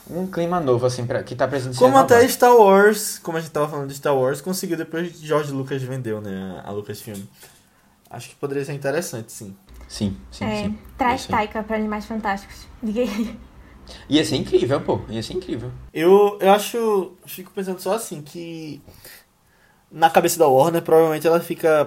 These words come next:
Speaker 2: pensando em quem vai trazer mais audiência, né? Eu acho que ele traz uma audiência menor do que Johnny Depp. Mas agora Johnny Depp tá, tá queimado na opinião pública. Mas mesmo assim ainda tem muita gente que,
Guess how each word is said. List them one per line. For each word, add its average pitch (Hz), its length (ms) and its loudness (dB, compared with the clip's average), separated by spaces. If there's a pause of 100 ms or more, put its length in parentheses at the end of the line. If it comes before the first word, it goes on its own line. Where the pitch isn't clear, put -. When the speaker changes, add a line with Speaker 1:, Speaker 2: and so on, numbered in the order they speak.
Speaker 2:
pensando 147 320 -6
em 147 80 -10
quem 165 300 -4
vai 175 140 2
trazer 160 340 0
mais 156 220 -8
audiência, 160 460 -4
né? 117 80 -10
Eu 120 60 -4
acho 123 220 -6
que 143 80 -8
ele 135 220 -8 (200)
traz 139 240 0
uma 143 80 -4
audiência 139 320 -8
menor 143 340 -2
do 147 60 -8
que 160 120 -10
Johnny 151 260 -6
Depp. 113 300 -2 (340)
Mas 131 260 -2
agora 165 460 6
Johnny 175 260 2
Depp 151 360 2
tá, 160 680 2 (200)
tá 127 100 -6
queimado 147 640 -2
na 131 580 -4
opinião 135 440 -6
pública. 139 600 -6 (840)
Mas 170 240 6
mesmo 220 200 2
assim 247 180 -4
ainda 202 120 -4
tem 202 120 -6
muita 233 400 -4
gente 190 360 -4
que, 180 960 -6